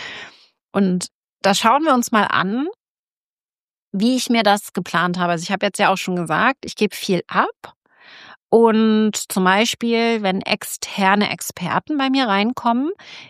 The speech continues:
in meine Kurse, in meine Programme, bin ich nicht mehr der Host für diese externen Experten. Wir haben Dana Schwand zum Beispiel sehr häufig bei uns als Mindset-Trainerin, Mindset-Coach. Und das macht dann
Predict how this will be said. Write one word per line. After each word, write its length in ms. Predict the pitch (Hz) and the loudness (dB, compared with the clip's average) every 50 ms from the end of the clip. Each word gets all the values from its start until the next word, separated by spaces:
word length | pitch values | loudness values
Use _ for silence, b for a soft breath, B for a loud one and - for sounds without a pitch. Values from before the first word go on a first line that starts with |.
| B _ | B _
in 560 | - 214 226 226 233 233 233 233 233 226 214 - | 0 0 2 4 4 4 4 4 2 2 0 0
meine 960 | - 196 190 190 185 190 196 196 196 196 196 196 190 190 190 190 190 190 - - - - - 190 190 190 180 | 0 0 2 2 2 2 0 0 -2 -2 -2 -2 -2 -2 -2 -4 -4 -6 -6 -8 -8 -4 0 0 0 0 -2
Kurse, 520 | - - - - 220 214 226 240 240 247 247 | -4 -6 0 2 4 6 6 6 4 4 4
in 40 | 202 | 2
meine 200 | 180 185 180 175 | 2 2 0 -2
Programme, 680 | - - 170 - - - 170 180 196 220 240 285 370 B B B B B B B | -4 -6 -8 -6 -2 -2 0 0 2 2 2 2 0 B B B B B B B
bin 140 | 214 220 | -2 -2
ich 260 | 208 240 269 269 - - | 0 0 0 0 0 -2
nicht 180 | 262 247 - | -4 -2 0
mehr 140 | 233 220 214 | 2 2 2
der 200 | 196 185 180 180 | 2 2 0 2
Host 580 | 185 202 208 202 175 - - - - - - - | 2 4 4 4 4 2 0 -6 -8 -10 -12 -10
für 180 | - - 185 | -6 -6 -4
diese 220 | 165 165 160 175 - | -4 -2 -2 -2 -2
externen 380 | - - - - 170 170 170 | -2 -4 -6 -6 -4 -4 -4
Experten. 460 | 151 - - - - - 170 - - | -6 -8 -10 -8 -6 -4 -4 -4 -2
Wir 80 | 175 170 | -2 -2
haben 140 | 170 175 165 - - _ - | -2 -2 -4 -8 -12 _ -2
Dana 260 | - 175 180 180 175 | 0 0 2 2 0
Schwand 380 | 170 - - - 170 190 208 208 | 0 0 0 0 0 0 0 -2
zum 120 | - 196 | -2 0
Beispiel 320 | 190 190 180 - - 196 185 | 2 2 2 0 -2 -4 -2
sehr 160 | 165 180 170 | 0 0 2
häufig 320 | 175 180 175 - 180 - | 2 0 0 -2 -6 -4
bei 200 | - 180 180 - | -2 0 0 0
uns 220 | - - 175 175 - | 0 -2 -2 -2 -2
als 240 | - 185 - - - | -4 -6 -6 -6 -2
Mindset-Trainerin, 1500 | 190 190 185 190 208 214 - - - 202 185 - - - - - - - 202 202 208 208 202 190 196 196 202 208 208 B B B B B B | 0 2 2 2 2 0 0 0 0 0 0 0 -6 -10 -10 -10 -4 -2 0 2 2 2 2 2 2 0 2 0 -2 B B B B B B
Mindset-Coach. 1000 | - 202 190 196 196 - 208 202 - - - - 214 202 202 214 214 - - - B B B B B B B B - | -4 -2 -2 -2 -2 -2 -4 -4 -6 -6 -2 2 4 4 4 4 2 -2 -8 -8 B B B B B B B B 2
Und 320 | - 202 196 196 185 - | 2 4 4 2 2 2
das 140 | 190 180 - | 0 2 4
macht 280 | 214 247 269 - - | 2 2 2 0 0
dann 180 | 214 208 208 - | 0 0 0 -2